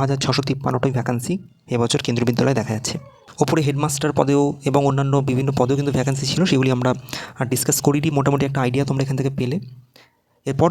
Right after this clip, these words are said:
তোমাদের কোনো কোয়েশ্চেন থাকলে অবশ্যই কমেন্ট সেকশনে জানাও, এবং তোমরা, আমি বারবার বলবো, প্রিপারেশন শুরু করে দাও। বিশেষ করে কেন্দ্রীয় বিদ্যালয়, একলব্য বিদ্যালয় এবং নবোদয় বিদ্যালয়, এই তিনটি স্কুলের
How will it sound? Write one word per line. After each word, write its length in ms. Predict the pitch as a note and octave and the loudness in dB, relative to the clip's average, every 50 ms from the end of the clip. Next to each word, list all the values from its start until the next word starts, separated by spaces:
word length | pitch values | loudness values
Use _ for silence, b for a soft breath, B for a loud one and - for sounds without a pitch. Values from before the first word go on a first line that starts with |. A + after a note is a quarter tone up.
| - | 2
তোমাদের 200 | - D#3 D#3 D#3+ D#3 - | 2 0 0 0 0 0
কোনো 100 | D#3+ D#3 - | -2 0 0
কোয়েশ্চেন 260 | D3+ C#3 C3 - D3 C#3 C3 | 0 0 0 -2 -2 -4 -2
থাকলে 140 | C#3 C#3 C3+ B2+ | -2 0 0 0
অবশ্যই 220 | C3+ C3+ - C3+ C3+ | 0 0 -2 -2 -2
কমেন্ট 180 | C3+ C3+ C3+ - | -2 -2 -2 -2
সেকশনে 260 | C#3 C3 - C#3+ C3+ B2+ B2 | -4 -4 -2 -2 -2 -2 -2
জানাও, 220 | B2 B2 C3+ D3+ F3+ B B B B B B B B - | 0 0 0 -2 -2 B B B B B B B B -8
এবং 120 | C3 C3 C3 B2+ | -6 -4 -2 0
তোমরা, 180 | - B2 B2 C3 C3 B2+ | 0 0 2 2 2 2
আমি 100 | C3 C3 B2 | 2 2 2
বারবার 200 | A#2+ A#2+ B2 C#3 C#3 | 2 2 2 2 0
বলবো, 160 | C#3 C#3 C#3 D#3 D#3+ C#3 | 0 -2 -2 -2 0 0
প্রিপারেশন 380 | - - - C#3 C3 - - C3 A#2+ - | 0 0 0 0 0 0 -2 -2 0 2
শুরু 140 | D3 D3+ D#3 - | 2 2 2 2
করে 120 | D#3 D#3 D3 | 2 2 2
দাও। 100 | D#3+ G#3 A3+ B B B B B B B B - B2+ A#2+ B2+ | 0 0 -2 B B B B B B B B -12 -6 -2 -2
বিশেষ 220 | C#3 C3+ D#3+ D3+ - - | 0 0 0 0 0 0
করে 140 | D#3+ D#3 D#3 D#3 D#3 - _ _ _ _ _ - | 2 2 2 0 -2 -4 _ _ _ _ _ -6
কেন্দ্রীয় 260 | - C3 C3 C#3+ C#3+ C#3+ | -4 0 2 2 2 2
বিদ্যালয়, 300 | D3 C#3 D3+ C#3+ C#3+ D3 C#3+ B2+ | 2 2 2 4 4 2 2 0
একলব্য 240 | B2 C#3 B2+ A#2+ B2+ B2 | 0 0 0 2 0 0
বিদ্যালয় 280 | B2+ B2 B2+ B2 C3 C3+ B2+ A2+ | 0 0 0 0 2 2 2 0
এবং 120 | A#2+ A#2 A#2 A2+ A#2 B B B B B B B B B - B2+ | 0 -2 -2 -6 -10 B B B B B B B B B 0 2
নবোদয় 320 | B2 A2 A#2 A2+ A#2+ A2+ A2 | 4 4 4 2 2 0 -2
বিদ্যালয়, 240 | A2+ G#2+ A2+ G#2+ A2+ | -2 -2 -2 -2 -2
এই 40 | A#2+ - | -2 -4
তিনটি 220 | C3+ C3 C3+ C#3 C#3 C#3 C#3 C#3 C#3 - | -4 -4 -2 -2 -2 -2 -4 -6 -6 -8
স্কুলের 280 | - - C#3 C#3 C#3 | -4 -2 -2 0 0